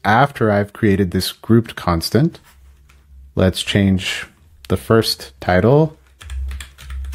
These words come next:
to Yoik. Now, even though I have created the grouped constant, it does not mean that changes to objects in the referenced array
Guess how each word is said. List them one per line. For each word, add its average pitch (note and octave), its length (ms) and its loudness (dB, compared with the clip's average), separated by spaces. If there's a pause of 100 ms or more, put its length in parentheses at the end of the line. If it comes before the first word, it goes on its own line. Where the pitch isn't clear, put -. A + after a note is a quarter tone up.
(140)
to C3+ 800 6 (340)
Yoik. C3+ 280 0 (1120)
Now, A#2+ 260 4
even E3+ 320 6
though D3 420 4 (240)
I A#2+ 100 4
have A#2 300 0 (160)
created D#3 380 4
the D3+ 60 4
grouped C#3 420 4
constant, B2+ 680 0 (220)
it A2 160 0
does C#3 260 4
not D#3 220 2
mean D#3 280 6
that A#2+ 360 2
changes D3 540 4
to C#3+ 160 2
objects C3 720 2
in D#3+ 180 8
the F3 80 8
referenced E3 560 4
array C#3 560 4